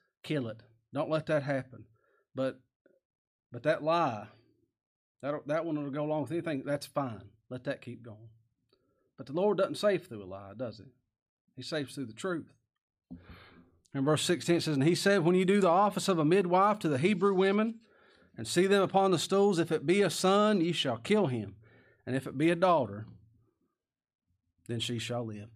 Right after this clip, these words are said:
That's what, uh, our great enemy, Satan, told Eve in the garden, wasn't it? "If you eat this,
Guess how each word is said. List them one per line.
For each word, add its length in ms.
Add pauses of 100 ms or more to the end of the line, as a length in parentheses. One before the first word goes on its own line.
(140)
That's 180
what, 280
uh, 320
our 140
great 280
enemy, 560
Satan, 320
told 260
Eve 280
in 60
the 60
garden, 360
wasn't 240
it? 1160
"If 120
you 160
eat 260
this, 540